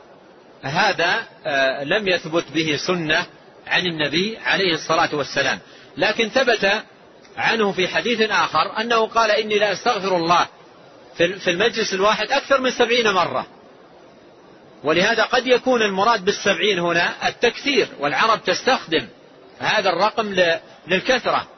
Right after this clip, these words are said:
ف-، فيكون المراد الإكثار من الاستغفار، الإكثار من الاستغفار في، في وقت الأسحار، فهذا لا شك أنه مطلوب،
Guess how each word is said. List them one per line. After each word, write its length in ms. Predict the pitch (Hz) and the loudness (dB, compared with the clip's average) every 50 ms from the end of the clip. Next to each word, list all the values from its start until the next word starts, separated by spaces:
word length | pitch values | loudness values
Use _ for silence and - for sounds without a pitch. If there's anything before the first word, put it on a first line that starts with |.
| - - - - - - - - - - - - - - - - - - - | -20 -20 -20 -20 -20 -20 -20 -20 -20 -20 -20 -20 -20 -20 -20 -20 -20 -6 -2
ف-، 40 | 156 | -2
فيكون 680 | 160 156 156 185 220 226 214 214 - 254 269 262 226 | 0 0 2 2 2 2 2 2 2 2 2 2 2
المراد 720 | 226 226 - - 202 202 196 202 202 208 220 240 254 269 262 - - - - - - - - - - - - - - - | 2 0 0 0 -2 -2 0 0 2 2 4 4 4 2 0 -2 -8 -20 -20 -20 -20 -20 -20 -20 -20 -20 -20 -16 -6 -4
الإكثار 500 | 170 196 240 220 - - 240 269 269 247 | -2 0 0 0 0 0 2 2 2 2
من 80 | 220 208 | 2 0
الاستغفار، 760 | 196 190 196 175 - - 185 156 139 160 165 143 123 - - - - - - - - - - - - - - - - - - - - - - - - - - - - - - - - 131 | -2 -2 -4 -4 -4 -2 -4 -2 0 2 2 2 0 -2 -6 -18 -20 -20 -20 -20 -20 -20 -20 -20 -20 -20 -20 -20 -20 -20 -20 -20 -20 -20 -20 -20 -20 -20 -20 -20 -20 -20 -20 -10 -6 -4
الإكثار 460 | 143 156 151 - - 202 226 214 196 | -2 -2 -2 -2 0 0 2 2 2
من 100 | 180 175 | 0 0
الاستغفار 580 | 165 151 - - 175 156 139 - 175 214 240 220 | -2 -2 -4 -4 -4 -4 -2 0 0 2 2 2
في، 320 | - 226 208 208 208 196 | 2 2 2 2 2 0
في 140 | - 185 185 | -2 0 2
وقت 260 | 202 - - - - | 2 2 0 0 -2
الأسحار، 540 | 190 180 170 156 - - - 160 151 127 - - - - - - - - - - | -2 -2 -2 -4 -4 -4 -2 -2 -2 -2 -2 -4 -12 -20 -20 -20 -20 -16 -8 -6
فهذا 320 | 143 147 175 214 220 240 | -2 0 0 0 0 2
لا 120 | 262 254 226 | 2 2 2
شك 240 | - 202 - - | 0 -2 -2 -2
أنه 240 | 170 175 180 202 214 | -2 0 0 0 0
مطلوب، 440 | 226 254 247 - 277 262 240 170 - | 2 0 0 0 0 2 2 0 0